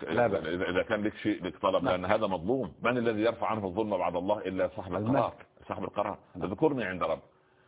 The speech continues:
Speaker 2: فأنساه الشيطان ذكر ربه. أنسى الشيطان الساقي أن يذكر ربه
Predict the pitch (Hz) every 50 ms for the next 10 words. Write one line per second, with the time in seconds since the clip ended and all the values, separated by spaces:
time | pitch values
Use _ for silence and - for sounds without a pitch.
0 | _ _ _ _ - - - 104 113 110 110 - - 151 143 135 117 101 92 90
1 | - - 101 95 95 92 - - 127 127 123 113 104 98 107 110 - 110 95 95
2 | 101 95 82 80 95 90 76 80 76 69 - _ _ - - 135 147 127 104 -
3 | - 80 71 69 - - 82 - - - - 87 87 82 - - 117 117 117 110
4 | 95 85 78 - _ - 92 - - - - 120 120 117 - - 123 120 110 -
5 | _ _ _ _ _ _ _ _ _ _ _ _ _ _ _ _ _ - 95 98
6 | 98 95 92 92 131 127 - - - 98 90 90 87 - - - - 85 107 110
7 | 113 113 - 101 104 110 120